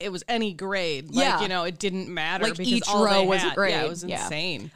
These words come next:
Speaker 2: Also, she would have beat me for not knowing
Speaker 1: Probably.
Speaker 2: the answer.
Speaker 1: You would've gotten, like, whipped with a
Speaker 2: <laughs>
Speaker 1: ruler.
Speaker 2: Yeah, you know.
Speaker 1: Um,
Speaker 2: When they knew how to motivate a child. <laughs>
Speaker 1: Right. So she would go on to,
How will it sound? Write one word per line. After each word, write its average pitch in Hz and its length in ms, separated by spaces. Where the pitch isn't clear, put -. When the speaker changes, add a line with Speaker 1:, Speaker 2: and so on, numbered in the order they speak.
Speaker 2:
Also, 233 360
she 233 180
would 202 160
have 185 240
beat 185 240
me 165 240
for 185 180
not 175 220
knowing 370 180
Speaker 1:
Probably. 220 180
Speaker 2:
the 202 80
answer. 185 300
Speaker 1:
You 190 60
would've 233 140
gotten, 202 200
like, 190 220
whipped 202 420
with 196 120
a 175 80
Speaker 2:
<laughs> - 0
Speaker 1:
ruler. 180 580
Speaker 2:
Yeah, 185 340
you 220 140
know. 175 320
Speaker 1:
Um, 180 480
Speaker 2:
When 240 140
they 226 100
knew 247 180
how 233 100
to 196 80
motivate 208 560
a 180 60
child. 208 600
<laughs> - 160
Speaker 1:
Right. 156 320
So 226 480
she 240 580
would 226 260
go 214 220
on 190 500
to, 185 280